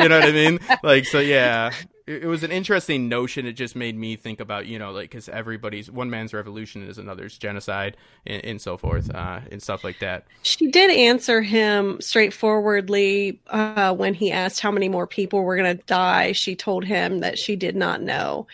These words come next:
Speaker 2: Um, but then when she said, "My kind is all but e-, extinct thanks to Serac," um, I was like, "Well, you played a part in that too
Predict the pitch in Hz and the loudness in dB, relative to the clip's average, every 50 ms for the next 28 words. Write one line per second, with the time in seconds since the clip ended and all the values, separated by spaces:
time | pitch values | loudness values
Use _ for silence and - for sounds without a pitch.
0 | - - - - - - - _ 214 208 202 185 180 180 - - - - - - | -20 -18 -18 -18 -20 -20 -4 _ 2 4 4 4 2 0 -4 -8 -12 -18 -20 -8
1 | _ - 220 - - 233 226 226 220 220 220 220 208 202 208 202 - - 214 190 | _ 0 0 4 6 8 8 10 10 8 8 6 4 4 2 0 0 -2 -2 -2
2 | - - 214 202 202 196 208 196 190 190 - - 262 262 254 233 214 - - - | -2 0 0 0 2 2 0 0 0 -2 2 4 4 6 6 4 2 2 2 2
3 | 208 202 208 196 202 202 185 180 - - _ - 202 220 - - - - 226 190 | 2 2 2 2 0 0 0 0 -4 -6 _ -10 -10 -8 -8 -8 0 2 2 2
4 | 214 220 - _ 202 196 202 202 - - - 202 190 - - 208 185 180 175 170 | 2 0 0 _ 0 0 0 -2 -6 -6 -4 -4 -4 -2 -2 -2 0 2 2 2
5 | 180 180 190 220 220 - _ - - - - - - _ - 208 190 175 185 185 | 2 2 2 0 -2 -8 _ -20 -18 -18 -18 -20 -6 _ 0 2 2 2 0 -2
6 | - 180 - _ _ _ _ - _ _ - 208 202 196 202 - - 196 185 175 | -4 -6 -10 _ _ _ _ -20 _ _ -2 -2 0 0 -2 0 0 2 2 2
7 | 175 - - _ 277 294 294 285 285 285 277 277 277 269 262 254 269 302 339 403 | 2 0 -4 _ -2 -2 0 0 0 0 0 0 0 0 0 0 2 2 2 2
8 | 403 - - 311 285 269 254 - - 220 202 202 196 190 196 190 175 - - - | 2 0 0 0 0 0 -4 -4 -2 0 0 0 0 0 -2 -2 -2 -2 -4 -8
9 | - - - - - - - | -6 -6 -6 -4 -6 -8 -10